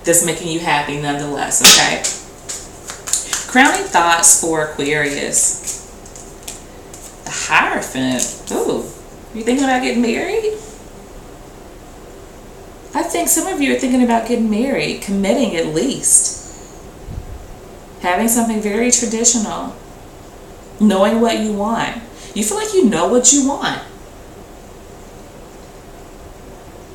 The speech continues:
Definitely feel like you know what you want. Let me move these cards over. I'll spread them back out for you in a minute, though. This is Taurus energy.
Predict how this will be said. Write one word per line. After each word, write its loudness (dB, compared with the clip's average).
Definitely 0
feel -2
like -4
you 4
know 4
what 4
you 0
want. 2
Let -4
me 0
move -4
these -4
cards -2
over. -6
I'll -4
spread 4
them 2
back 0
out 0
for 0
you 0
in -4
a -8
minute, -6
though. -6
This -4
is 6
Taurus 2
energy. -4